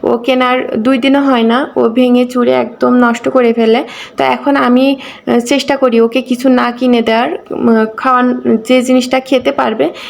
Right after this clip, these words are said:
সেটা কিনে দিই। খেলনা আমি আর কিনতে চাই না, কারণ খেলনা প্রচুর নষ্ট হয়েছে, এ কারণে আমি আর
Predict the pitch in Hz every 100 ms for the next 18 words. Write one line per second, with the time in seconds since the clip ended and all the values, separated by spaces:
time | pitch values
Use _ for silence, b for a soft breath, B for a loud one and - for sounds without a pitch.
0 | B - 285 269 254 220 196 196 202 -
1 | 262 247 247 254 240 247 240 247 240 233
2 | 254 262 226 220 240 262 254 233 233 233
3 | 233 240 - 285 302 277 233 233 240 233
4 | 226 254 349 - - - - - - -
5 | - B B B B 233 269 262 269 262
6 | 254